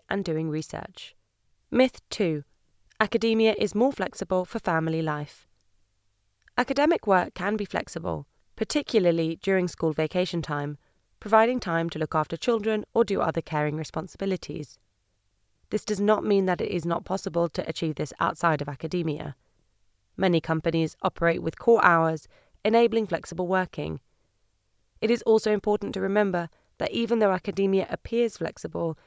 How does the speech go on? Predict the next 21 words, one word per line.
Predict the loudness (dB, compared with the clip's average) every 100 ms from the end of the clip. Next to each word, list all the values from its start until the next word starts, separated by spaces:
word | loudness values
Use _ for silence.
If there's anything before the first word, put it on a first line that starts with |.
| _
there | 0 2
is | 2
a | 0
huge | -2 -2 0
number | -2 -2
of | -2
working | 0 0 0 -4
hours | -2 -2 -2 -2
that | -2
are | -2 -2
often | -2 -2 0
not | 0 -2
written | -6 -4 -2
on | -2
the |
work | 0 -2 -2
contract, | -4 -6 -6 -8 -10 -16 -20 _ _ 0
but | 2
are | 2
often | 0 -2 -2 -2
necessary | -2 -6 -4 -2 -2 -2